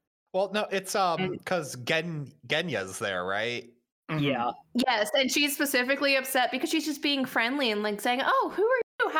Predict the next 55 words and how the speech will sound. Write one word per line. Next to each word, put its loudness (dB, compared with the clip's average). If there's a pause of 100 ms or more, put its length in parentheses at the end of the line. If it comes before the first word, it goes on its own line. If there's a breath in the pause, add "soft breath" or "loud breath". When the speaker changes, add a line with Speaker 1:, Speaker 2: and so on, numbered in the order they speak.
Speaker 2:
are 2
you 0
doing?" 0 (240 loud breath)
He -4
refuses -4
to -2
acknowledge -2
her. -4
Speaker 1:
He, -2
he's -6
mean. -4 (280 loud breath)
But, 0
like, 0
that's -2 (160)
Speaker 2:
He's 0 (300)
Speaker 1:
that's 2
my 2
Speaker 2:
mean. -2
Speaker 1:
takeaway -2
was, -2
like, -4 (360 loud breath)
"Oh, 2
cool. 2
So 2
one 0
of -4
the 2
Hashira's 0
here 0
by 0
coincidence. -2
That's 0
cool. -2
Then -2
Tanjiro -2
can -6
do 0
a -2
team -4
up -2
here." -2 (720 loud breath)
And 2
then 2
Genya's 2
also 0
here, -4
the -2
dude -2
he -2
broke 0
the 0
arm 2
of 0
at -2
the, 0